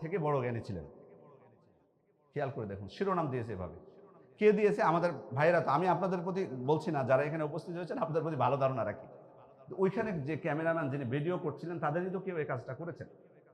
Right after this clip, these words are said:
আমার কথা হলো যে হয়তোবা উনি বুঝেননি, ইচ্ছাকৃতভাবে করেছেন, কিন্তু একটা সত্য যে আমাদের ভাইদের মধ্যে এই মিডিয়া যেগুলো আছে তাদের মধ্যে কেউ কেউ আছে তাদের উ-, উদ্দেশ্য ভালো না, যেটা আমাদের শ্রদ্ধেয় শাইখ ইঙ্গিত দিয়েছেন already। কারণ তারা সুযোগের অপেক্ষায় থাকে এবং কথাকে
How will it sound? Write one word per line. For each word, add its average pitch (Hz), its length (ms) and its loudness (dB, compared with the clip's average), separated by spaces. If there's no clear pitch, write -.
আমার 156 220 6
কথা 208 200 4
হলো 220 180 6
যে 208 120 2
হয়তোবা 208 420 4
উনি 208 200 2
বুঝেননি, 175 560 2
ইচ্ছাকৃতভাবে 196 640 -2
করেছেন, 190 300 -4
কিন্তু 214 200 -2
একটা 208 340 6
সত্য 233 400 2
যে 208 60 4
আমাদের 180 260 2
ভাইদের 175 340 2
মধ্যে 170 280 -2
এই 143 200 4
মিডিয়া 175 360 8
যেগুলো 175 300 4
আছে - 200 4
তাদের 156 220 -4
মধ্যে 147 180 -2
কেউ 226 220 4
কেউ 226 120 0
আছে 180 280 4
তাদের 156 240 2
উ-, 160 240 -4
উদ্দেশ্য 147 400 -4
ভালো 107 220 -4
না, 78 120 -8
যেটা 139 180 -2
আমাদের 131 200 -2
শ্রদ্ধেয় 127 280 -4
শাইখ 147 220 -4
ইঙ্গিত 123 200 -4
দিয়েছেন 107 300 -8
already। 87 300 -12
কারণ 170 160 2
তারা 190 180 4
সুযোগের 226 400 2
অপেক্ষায় 196 340 2
থাকে 220 160 0
এবং 190 220 2
কথাকে 185 440 2